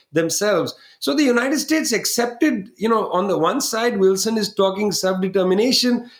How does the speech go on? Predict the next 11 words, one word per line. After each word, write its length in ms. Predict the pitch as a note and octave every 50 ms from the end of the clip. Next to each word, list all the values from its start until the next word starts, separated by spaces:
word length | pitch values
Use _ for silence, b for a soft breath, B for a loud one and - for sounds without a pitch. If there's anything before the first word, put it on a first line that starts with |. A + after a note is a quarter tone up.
| B B
On 160 | - F3+ G3
the 120 | F#3+ G3+ G3+
other 140 | G3+ A#3 A3+
side, 400 | - - A#3+ A3+ A#3 A3 G3+ F#3
they 120 | G3+ A3
actually 360 | A3 G#3+ G#3 - A3+ A#3+ A#3+
promote 560 | - - - F3+ F3+ F3 F3 F#3+ A3+ A3 G3+ F#3
the 120 | G#3 G3
idea 280 | F#3 F#3+ F#3 F#3 G3+ G3
of 80 | F3
mandates, 720 | E3 D#3+ D#3+ F3+ G#3 G#3 E3+ C3 B2 - - - - -